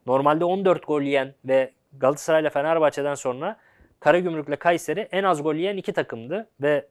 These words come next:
e, iki rakiple oynadılar. Fenerbahçe ve Galatasaray'la oynadılar. Mesela Kayseri bu maça kadar on dört gol yiyen Kayseri dört gol birden yedi. Fenerbahçe'nin hücumunun zenginliği işte burada çıkıyor. E, Fener-,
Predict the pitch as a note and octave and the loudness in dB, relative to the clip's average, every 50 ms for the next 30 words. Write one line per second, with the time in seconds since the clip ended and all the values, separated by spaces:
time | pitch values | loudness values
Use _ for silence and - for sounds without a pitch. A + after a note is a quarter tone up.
0 | _ _ C#3 C3+ C3 C3 B2+ B2+ B2 B2 C3+ - D#3+ D3+ D3 - - D3 - D3 | _ _ -4 -2 -2 -2 -4 -6 -8 -8 -8 -4 -2 -2 -2 -4 -8 -10 -2 0
1 | C3 A#2+ A2+ B2 B2 A#2+ A#2+ A2 G#2+ G#2 G#2 G#2 - _ _ _ B2+ B2+ B2 B2 | 0 0 0 -4 -6 -6 -6 -6 -4 -4 -6 -6 -8 _ _ _ -4 -2 0 0
2 | A#2+ A2 - C3+ B2 A#2 B2+ B2 B2 - B2+ A#2+ A#2 A2 G#2+ G#2 G2+ G2 G2 B2 | 0 0 -2 -4 -2 -2 -2 -2 -2 -2 -4 -2 -2 -4 -4 -8 -8 -12 -10 -6
3 | E3+ G#3+ A3+ - _ _ _ _ _ _ _ - - - - - F3 F3+ E3+ - | -6 -6 -6 -6 _ _ _ _ _ _ _ -8 -6 -4 2 2 2 2 2 -2
4 | D#3+ D3 D3 C#3 C#3+ D3+ F3 F3 E3 - - D3+ D3+ D3 C#3+ C#3+ D3 E3 F3+ F3+ | -4 -6 -6 -6 -8 -8 -6 -6 -6 -4 -4 -4 -4 -4 -4 -4 -4 -4 -4 -2
5 | D#3+ D3 C3 - - B2+ B2 B2 B2 B2+ B2 A#2+ A#2+ - D#3+ E3 D#3 - - B2 | -2 -4 -4 -4 -6 -6 -6 -4 -4 -4 -4 -4 -2 0 0 0 0 0 -4 -6
6 | C3+ G3+ F#3 D3 D#3+ E3+ D#3+ - - D#3+ E3 D#3 C#3+ C#3 C3+ C3+ C#3 C#3 C3+ A#2+ | -6 -6 2 6 6 6 6 2 -2 -4 -4 -2 -2 -4 0 2 0 0 0 -2
7 | G#2 F#2+ F#2 - _ _ _ _ _ _ - A#2+ C3+ D#3 D#3+ D3+ C#3+ C#3 - D#3 | -6 -8 -12 -18 _ _ _ _ _ _ -2 0 2 2 4 4 2 0 0 -4
8 | D#3 C#3 C#3 C3+ B2 C3 C#3 C#3 C#3+ D#3 E3+ E3 D#3+ D3+ _ _ B2 B2 C#3 C3+ | -8 -8 -10 -8 -6 -6 -6 -6 -6 -6 -6 -8 -8 -12 _ _ -6 -6 -6 -4
9 | C3 C3 C3 C3 C3 C#3 C#3+ B2+ - - - A2+ G#2 G2+ G2 - G2+ - - - | -4 -8 -10 -10 -8 -8 -10 -10 -12 -8 -10 -10 -10 -8 -14 -14 -14 -16 -16 -18
10 | - G2 F2 - _ _ _ _ _ _ _ _ _ _ _ _ A#2 A2+ A2+ A2+ | -16 -18 -20 -20 _ _ _ _ _ _ _ _ _ _ _ _ -8 -6 -4 -4
11 | A2 G#2+ - - C3 C#3+ C#3+ C3+ | -4 -6 -2 0 0 0 0 -6